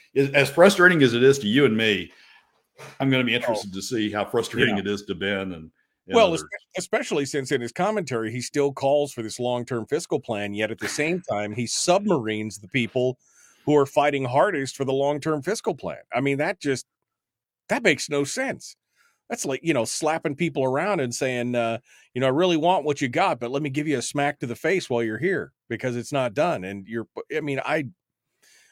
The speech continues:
Speaker 2: I do
Speaker 1: It's, it,
Speaker 2: not
Speaker 1: it,
Speaker 2: understand.
Speaker 1: it, it's just using words. It's using buzzwords, right? "Yeah,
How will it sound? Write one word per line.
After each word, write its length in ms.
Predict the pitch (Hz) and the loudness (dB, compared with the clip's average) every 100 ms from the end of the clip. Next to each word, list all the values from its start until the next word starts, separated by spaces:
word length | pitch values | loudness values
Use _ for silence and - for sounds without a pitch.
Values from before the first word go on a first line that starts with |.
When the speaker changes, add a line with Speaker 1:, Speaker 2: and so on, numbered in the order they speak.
| _ | _
Speaker 2:
I 80 | 147 | 0
do 60 | 139 | 4
Speaker 1:
It's, 180 | - 180 | 6 6
it, 60 | 190 | 6
Speaker 2:
not 100 | 160 | 2
Speaker 1:
it, 140 | 196 196 | -2 -4
Speaker 2:
understand. 480 | 123 107 - 190 175 | -6 -6 -4 -2 0
Speaker 1:
it, 60 | 160 | -2
it's 100 | - | 2
just 240 | - - | 2 2
using 320 | 226 160 156 | 0 0 2
words. 320 | 151 226 202 180 | 4 4 2 -8
It's 120 | 190 | -6
using 280 | 175 139 117 | -2 -2 2
buzzwords, 560 | 147 143 87 71 69 | 2 2 -2 -12 -10
right? 260 | 95 113 131 - _ _ _ _ | -4 -4 -4 -10 _ _ _ _
"Yeah, 320 | 147 165 101 | 2 2 2